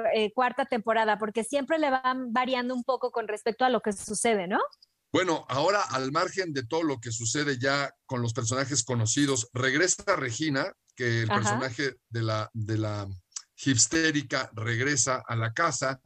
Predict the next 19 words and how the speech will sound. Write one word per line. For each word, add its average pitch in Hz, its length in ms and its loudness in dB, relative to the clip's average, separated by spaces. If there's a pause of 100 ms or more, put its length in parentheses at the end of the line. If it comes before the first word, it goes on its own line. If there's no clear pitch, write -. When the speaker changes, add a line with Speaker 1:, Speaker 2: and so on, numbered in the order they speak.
(540)
Speaker 2:
Regresa 175 640 4
tan, 147 240 -2
bueno, 165 340 0
hay 175 140 0
un 208 180 -6
personaje 170 520 -4
nuevecito, 147 600 0
nuevecito, 143 640 -4
que 151 180 2
es 143 220 2
Iker, 143 460 -2
que 127 200 0
es 131 160 0
nuestro 127 380 -2
hijo, 147 420 -2
el 117 240 -2
hijo 120 220 -4
que 123 100 0
adoptamos, 117 680 -2